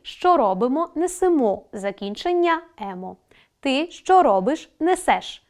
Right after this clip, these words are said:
Закінчення еш. Ви що робите, несете. Закінчення ете. Він що робить,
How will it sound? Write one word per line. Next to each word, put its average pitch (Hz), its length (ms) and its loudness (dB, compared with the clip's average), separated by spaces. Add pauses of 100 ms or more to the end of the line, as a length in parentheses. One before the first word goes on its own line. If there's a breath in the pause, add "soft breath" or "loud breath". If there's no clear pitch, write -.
Закінчення 294 800 -2 (200)
еш. - 280 -14 (420 soft breath)
Ви 254 320 -2
що - 320 2
робите, 240 540 2 (100)
несете. 302 680 0 (260 soft breath)
Закінчення 269 840 -4 (120)
ете. 190 380 -8 (280 soft breath)
Він 311 320 -2
що 330 340 4
робить, 190 360 0